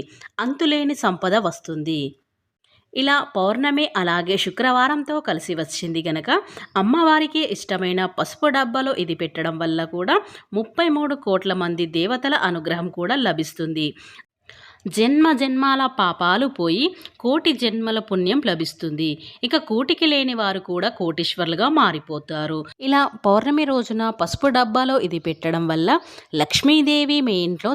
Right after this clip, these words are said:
తాండవం చేస్తుంది. ఇక వద్దన్న డబ్బు వస్తూనే ఉంటుంది. అంతులేని ఐశ్వర్యం లభిస్తుంది. ఇక మీకు ధనధాన్యాలకు ఎలాంటి లోటు ఉండదు. సంవత్సరం పొడవునా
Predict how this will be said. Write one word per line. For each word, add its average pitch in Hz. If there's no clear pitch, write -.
తాండవం 170
చేస్తుంది. 156
ఇక 277
వద్దన్న 240
డబ్బు 175
వస్తూనే 185
ఉంటుంది. 160
అంతులేని 285
ఐశ్వర్యం 185
లభిస్తుంది. 165
ఇక 311
మీకు 277
ధనధాన్యాలకు 226
ఎలాంటి 190
లోటు 196
ఉండదు. 165
సంవత్సరం 285
పొడవునా 254